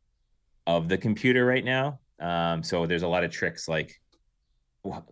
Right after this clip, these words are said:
like, what kind of graphics can you show? What kind of interactions can you show? Um, and there's a fine line of, like, here you have this immersive three hundred sixty degree experience that, um,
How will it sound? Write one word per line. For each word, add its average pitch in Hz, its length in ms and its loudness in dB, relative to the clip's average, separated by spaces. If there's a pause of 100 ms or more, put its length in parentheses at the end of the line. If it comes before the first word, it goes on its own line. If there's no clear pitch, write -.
(100)
like, 82 200 -6
what 95 180 2
kind 107 180 0
of 110 80 2
graphics 110 420 -2
can 87 160 -8
you 82 120 -2
show? 80 260 -2
What 90 160 -4
kind 95 140 -2
of 85 80 -6
interactions 90 600 -4
can 80 140 -8
you 80 80 -4
show? 78 400 -8 (400)
Um, 80 380 -2
and 90 100 0
there's 87 140 0
a 85 40 -4
fine 92 300 0
line 87 300 2
of, 73 120 -6
like, 78 240 -4 (280)
here 107 180 2
you 95 160 2
have 92 240 0
this 82 140 -4
immersive 92 720 -2 (260)
three 98 220 -2
hundred 90 260 -2
sixty - 380 -4
degree 82 560 -2 (520)
experience 90 760 -2
that, 80 280 -2
um, 80 480 -8